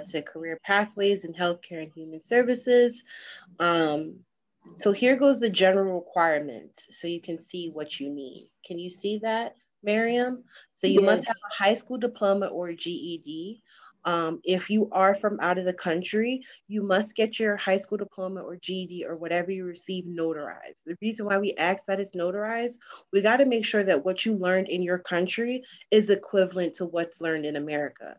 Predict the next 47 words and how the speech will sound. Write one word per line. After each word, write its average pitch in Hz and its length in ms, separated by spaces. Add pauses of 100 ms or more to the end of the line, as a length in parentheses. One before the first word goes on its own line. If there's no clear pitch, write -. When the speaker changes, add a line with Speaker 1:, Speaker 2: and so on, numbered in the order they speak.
(280)
Speaker 1:
So, 170 460
um, 165 420
I 175 100
will 196 180
Google 190 460
a 170 80
notary 180 420
republic 170 580
or 160 160
a 156 80
notary 180 360
in 175 100
your 165 200
area 180 500
to 208 160
see 175 220
how 170 180
they're 160 180
running 156 320
because 160 320
of 156 120
covid. 180 520 (360)
I - 40
know 165 120
everybody's 160 500
running 156 300
differently, 208 680 (340)
so 180 100
you 180 180
can 180 220
get 165 260
that, 160 240 (120)
um, 147 500
started. 143 580
So 165 120
that's 170 300
definitely 175 400
something 165 320
you 160 140
wanna 151 300
take 160 300
in 156 140
mind 147 300
if 165 160
you 180 80
don't 165 240
have 156 340